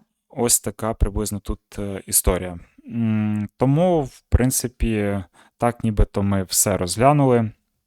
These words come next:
Ще раз нагадаю: якщо ви хочете, щоб я розглянув ваші компанії по вашому запиту, е, в наступному відео, то просто напишіть в коментарях, е, до трьох компаній, я постараюсь їх в наступному відео розглянути.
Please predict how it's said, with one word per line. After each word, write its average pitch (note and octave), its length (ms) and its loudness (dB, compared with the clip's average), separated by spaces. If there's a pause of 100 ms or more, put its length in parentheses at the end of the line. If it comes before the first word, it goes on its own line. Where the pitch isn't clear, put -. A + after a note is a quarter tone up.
(640)
Ще - 180 0
раз F#2+ 160 0
нагадаю: A2 600 0 (380)
якщо G2+ 260 -4
ви G#2 80 -4
хочете, - 300 -6
щоб - 180 -8
я A2 80 -6
розглянув G#2+ 400 -2
ваші G2 260 -2
компанії C3+ 560 -2
по - 160 -4
вашому F#2+ 380 -4
запиту, A2 500 -2
е, G2+ 640 -6
в F#2 100 -8
наступному F#2 520 0
відео, C3+ 360 4
то F#2+ 280 -2 (380)
просто - 280 2
напишіть - 540 -6
в - 80 0
коментарях, C3 760 0
е, F#2+ 160 -2
до G2 180 2
трьох F#2 380 -2
компаній, C#3 580 0 (340)
я A#2 260 4
постараюсь - 640 -2
їх A2 280 -6 (100)
в - 20 -14
наступному F#2+ 420 -6
відео A2 400 0 (320)
розглянути. F#2 640 -4